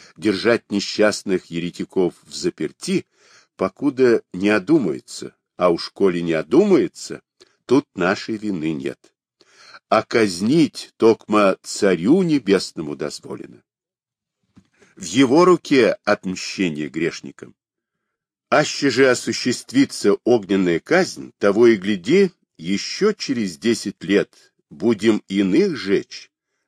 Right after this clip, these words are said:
да из числа тех, кто нынче явится с восторгом взирать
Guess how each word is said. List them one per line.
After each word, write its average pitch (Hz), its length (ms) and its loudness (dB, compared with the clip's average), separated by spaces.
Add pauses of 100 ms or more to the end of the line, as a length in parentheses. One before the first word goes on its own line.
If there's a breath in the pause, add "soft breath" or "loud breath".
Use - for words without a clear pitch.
да 101 120 -2
из 104 140 0
числа 107 480 -2
тех, 143 340 -2
кто 104 440 0
нынче 101 500 -2
явится 98 640 0
с - 140 -10
восторгом 90 720 -2
взирать 92 480 -2